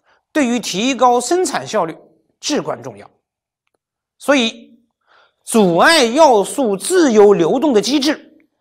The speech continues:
同样都是没有效率的。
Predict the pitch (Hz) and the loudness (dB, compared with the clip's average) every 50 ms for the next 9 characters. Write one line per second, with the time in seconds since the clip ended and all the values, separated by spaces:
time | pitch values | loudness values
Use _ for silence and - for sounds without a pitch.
0 | _ _ _ _ _ - - - 156 131 160 214 269 262 - - - - _ _ | _ _ _ _ _ -14 -8 -8 -6 -4 -2 -2 -2 -2 -2 -4 -14 -20 _ _
1 | _ _ _ _ - 202 185 175 180 180 160 - - 151 139 101 104 113 131 113 | _ _ _ _ -2 -2 0 0 -2 -2 -4 -4 -6 -8 -10 -10 -12 -14 -14 -14
2 | - - - 180 135 101 - - _ - | -14 -12 -12 -12 -12 -12 -16 -20 _ -20